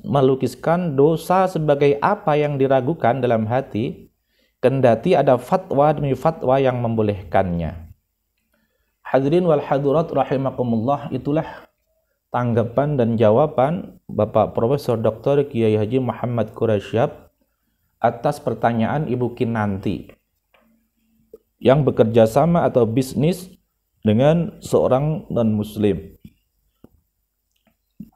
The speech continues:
Tanggapan beliau, tidak ada masalah bekerja sama dengan orang non-muslim, dan bahkan banyak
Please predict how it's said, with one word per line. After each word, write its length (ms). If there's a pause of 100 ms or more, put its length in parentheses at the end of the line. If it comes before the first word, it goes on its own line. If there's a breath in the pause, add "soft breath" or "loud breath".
(360)
Tanggapan 560
beliau, 640 (1040)
tidak 560
ada 240
masalah 480 (160)
bekerja 400
sama 320
dengan 240
orang 240
non-muslim, 720
dan 240
bahkan 400
banyak 320